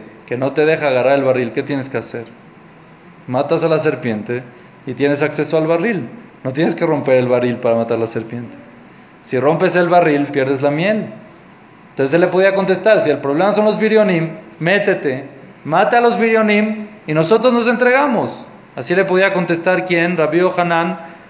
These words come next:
a Aspasiano. Si no le contestó así, Meshiv Jajamim Ahor. Cuando Akadosh Baruj Hu ya tiene la Gezerá, tiene el plan, frena la idea de los Jajamim. Los hace prácticamente tontos. Casé para qué? Para que no frenen el plan de Akadosh Baruj Hu. En todo esto...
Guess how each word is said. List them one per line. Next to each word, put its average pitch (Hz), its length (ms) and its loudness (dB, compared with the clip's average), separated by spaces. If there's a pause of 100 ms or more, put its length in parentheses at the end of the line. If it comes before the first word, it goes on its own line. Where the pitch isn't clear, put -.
(120)
a 151 140 0
Aspasiano. 180 580 0
Si - 140 -6
no 165 120 0
le 214 80 2
contestó 175 420 0
así, 165 280 0
Meshiv 170 300 -4
Jajamim 151 440 -4
Ahor. 123 280 -4
Cuando 120 200 -4
Akadosh 151 260 -2
Baruj 156 280 -2
Hu 160 180 0 (400)
ya 139 160 2
tiene 147 220 -2
la 131 140 2
Gezerá, 123 440 0
tiene 123 200 -2
el 117 80 -4
plan, 160 500 -2 (400)
frena 196 360 2
la 160 120 2
idea 160 240 4
de 170 60 4
los 139 160 -2
Jajamim. 131 520 -4 (320)
Los 123 180 -6
hace 170 240 0
prácticamente 170 1080 -2 (520)
tontos. 147 420 0
Casé 131 320 0
para 135 320 0
qué? 156 300 0 (340)
Para 131 200 0
que 131 140 -2
no 151 420 0
frenen 151 380 -2
el 131 140 -4
plan 139 280 0
de 127 60 0
Akadosh 117 320 -4
Baruj 107 180 -4
Hu. - 720 -20
En 123 120 -8
todo 165 340 2
esto... 180 540 0